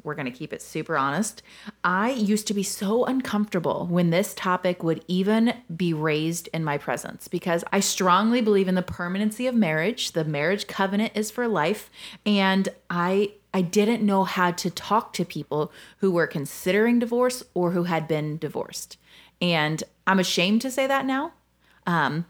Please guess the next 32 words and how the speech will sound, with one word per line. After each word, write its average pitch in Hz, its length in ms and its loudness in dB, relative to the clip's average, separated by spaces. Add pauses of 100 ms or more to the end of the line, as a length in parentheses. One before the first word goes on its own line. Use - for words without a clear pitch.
but 214 100 4
I'm 214 140 6
willing 233 320 4
to 214 100 -4
be 196 140 4
honest 202 300 2
and 165 120 -4
say 160 360 0
I 180 180 0
needed 196 300 0
to 165 120 0
recognize 151 760 -2
that - 320 -4
this 202 180 -4
is 220 140 -8
happening 208 480 -2
so 196 260 -2
much, 185 320 -2
and 185 160 -2
the 170 60 -2
people 214 380 -4
who 202 100 0
are 170 120 2
experiencing 175 840 -2
it, 262 180 -2 (400)
they 180 180 0
need 190 200 0
to 180 100 -8
be 156 140 -2
loved 143 540 -2
through 98 280 -6
it. - 240 -10